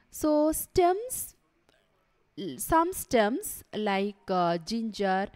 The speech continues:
onion, potato, they are s-, uh, they are modified to store food. So stem, gin-,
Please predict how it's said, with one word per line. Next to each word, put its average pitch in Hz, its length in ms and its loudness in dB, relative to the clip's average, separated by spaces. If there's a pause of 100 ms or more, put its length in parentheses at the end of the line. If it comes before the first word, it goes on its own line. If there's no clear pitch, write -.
(340)
onion, 202 760 -4 (500)
potato, 220 800 -2 (160)
they 214 220 0
are 196 200 2
s-, - 440 -8 (140)
uh, 196 220 0
they 214 180 2
are 226 160 2
modified 226 840 0
to 269 120 -4
store 277 380 -2
food. - 400 -8 (340)
So 262 520 2
stem, 233 960 -2
gin-, 226 300 -6